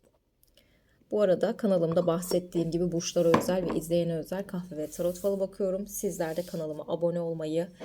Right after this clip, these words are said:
ve beğeni ve yorumlarınızla desteklemeyi unutmayın. Hemen şöyle fincanınızı sizlere de gösterdim. Evet.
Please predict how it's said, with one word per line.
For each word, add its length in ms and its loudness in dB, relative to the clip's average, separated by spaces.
ve 120 2
beğeni 240 2
ve 60 -2
yorumlarınızla 560 0
desteklemeyi 680 -2
unutmayın. 600 -2
Hemen 320 2
şöyle 380 4
fincanınızı 520 2
sizlere 440 0
de 80 4
gösterdim. 680 -2
Evet. 460 0